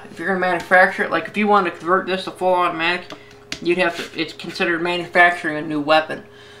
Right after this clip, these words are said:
So if you wanna do it, it's two hundred dollars. But if you take it down to, you know, Bob's Guns, let them do it, they'll do it. It's five, it's only five dollar transfer tax.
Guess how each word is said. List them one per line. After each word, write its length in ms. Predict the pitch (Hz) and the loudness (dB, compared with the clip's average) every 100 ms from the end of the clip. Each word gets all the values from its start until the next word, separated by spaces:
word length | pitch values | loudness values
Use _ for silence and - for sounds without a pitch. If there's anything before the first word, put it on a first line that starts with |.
| - | -4
So 100 | - | -2
if 100 | - | 0
you 160 | 185 269 | 0 4
wanna 300 | 240 196 175 | 4 4 2
do 160 | 175 | 0
it, 60 | 160 | -2
it's 120 | 139 | -4
two 220 | - 262 | -6 0
hundred 200 | 214 170 | 0 2
dollars. 320 | 156 - - - | 0 -2 -6 -8
But 60 | |
if 100 | - | -6
you 80 | 175 | -6
take 220 | 180 185 | 0 0
it 60 | 170 | 2
down 240 | 165 170 | 2 2
to, 200 | 165 151 | 0 -2
you 60 | 156 | -4
know, 240 | 151 151 151 - - - - - - | -4 -6 -10 -18 -20 -20 -20 -20 -2
Bob's 340 | - 180 - | 6 6 4
Guns, 600 | - 185 180 156 151 - - - - | 2 4 4 2 -6 -10 -12 -12 -4
let 180 | 165 | -2
them 220 | 220 240 208 | 2 0 2
do 180 | 175 | 2
it, 140 | 156 151 - | 0 -2 -4
they'll 160 | 175 175 | 0 2
do 100 | 170 | 2
it. 140 | 151 - | -2 -6
It's 160 | 147 | -12
five, 320 | - 160 147 | 2 2 2
it's 180 | - - | -2 -6
only 180 | 165 156 | -2 -2
five 280 | 151 151 143 | 2 2 2
dollar 180 | 143 - | -2 -4
transfer 380 | - 160 - | -2 -2 -2
tax. 440 | - - - - | -8 -10 -10 -14